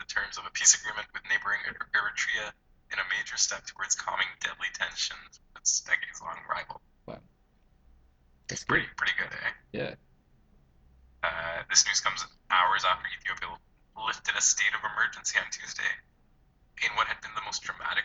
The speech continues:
Speaker 1: reform yet under Prime Minister Abiy Ahmed.
Speaker 2: Amen to that. <laughs>
Speaker 1: Yeah, that's good. Amen to that too. Uh,
Speaker 2: Uh,
Speaker 1: who has promised change after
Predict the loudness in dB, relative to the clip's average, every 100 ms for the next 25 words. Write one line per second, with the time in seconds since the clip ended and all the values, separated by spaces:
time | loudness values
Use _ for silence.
0 | -2 -8 -8 -8 -6 -6 0 2 2 -6
1 | -8 -6 -2 0 -2 -2 -8 -4 0 0
2 | 0 0 2 2 0 0 2 2 0 -2
3 | 0 0 2 0 0 -4 -20 _ _ 2
4 | 4 6 6 10 12 10 10 10 12 12
5 | 12 10 4 -10 _ _ _ _ _ _
6 | -20 -16 -4 8 10 12 8 2 -4 -10
7 | _ -20 -20 _ _ _ -20 -20 -20 _
8 | 2 8 8 6 2 2 2 0 -8 -6
9 | -4 -2 0 0 -2 -6 -8 _ _ -18
10 | -14 -6 -2 -2 -6 _ -18 -6 -2 0
11 | -2 -10 -6 -4 -4 -4 -4 -6 -8 -12
12 | -4 -2 0 2 0 -2 _ -4 0 0
13 | 4 4 4 0 0 0 0 -2 -2